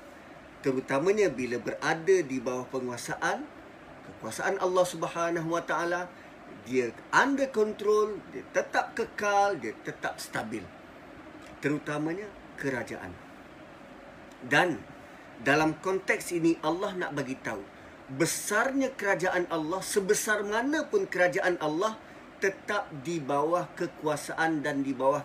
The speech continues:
kawalannya. Berbeza dengan manusia, makin besar organisasi, makin besar kerajaannya, makin sukar dikawal.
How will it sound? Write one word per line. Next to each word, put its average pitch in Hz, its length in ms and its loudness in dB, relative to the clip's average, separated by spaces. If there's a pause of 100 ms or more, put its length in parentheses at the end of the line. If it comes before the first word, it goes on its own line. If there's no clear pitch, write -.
kawalannya. 110 600 -6 (2000)
Berbeza 208 560 6
dengan 247 240 -2
manusia, 226 640 -2 (400)
makin 190 560 2
besar 247 720 2
organisasi, 165 1040 0 (400)
makin 180 480 2
besar 247 560 2
kerajaannya, 165 720 2 (320)
makin 175 320 -6
sukar 226 560 -4
dikawal. 120 480 -4